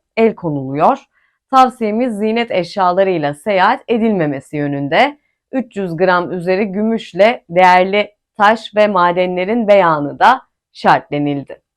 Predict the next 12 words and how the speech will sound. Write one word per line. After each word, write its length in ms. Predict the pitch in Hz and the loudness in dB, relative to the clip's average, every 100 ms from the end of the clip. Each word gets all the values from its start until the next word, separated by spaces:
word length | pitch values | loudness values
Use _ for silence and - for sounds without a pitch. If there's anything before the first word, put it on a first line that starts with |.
| _ _ | _ _
Sıla 300 | - 262 277 | -2 2 4
yoluna 340 | 247 240 233 | 4 2 -2
çıkan 340 | - 240 220 | -4 -2 -2
Türk 260 | 220 262 254 | -2 -6 -2
vatandaşlarını 960 | 220 220 208 208 208 202 214 208 247 - | -2 0 0 2 0 0 -4 -2 -2 -2
aşırı 420 | 196 196 233 240 | -4 -4 -4 -4
hız 300 | 208 233 233 | -2 -6 -6
konusunda 600 | 214 214 196 208 202 208 | -4 -4 -4 -6 0 2
da 220 | 180 160 - | 4 2 2
uyaran 440 | 160 165 156 143 | 0 2 0 -2
konsolosluk 800 | 139 196 180 185 160 147 - 127 | 0 0 0 -2 -4 -4 -10 -4
yetkilileri, 840 | 190 190 - 160 147 147 160 262 | -2 -2 -4 -6 -2 -2 0 -2